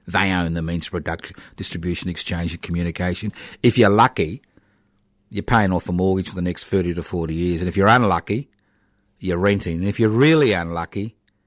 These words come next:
you're homeless. And the key isn't unlucky, exploited is the word.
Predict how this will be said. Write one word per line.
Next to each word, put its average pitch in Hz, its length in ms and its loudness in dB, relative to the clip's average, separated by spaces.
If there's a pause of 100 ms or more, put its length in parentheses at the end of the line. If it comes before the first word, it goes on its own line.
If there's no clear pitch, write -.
(240)
you're 87 160 -10
homeless. 90 720 -6 (760)
And 98 80 -12
the 95 60 -6
key 98 220 -4
isn't 80 180 -6
unlucky, 82 720 -8
exploited 101 640 2
is 80 120 -10
the - 80 -16
word. 78 400 -10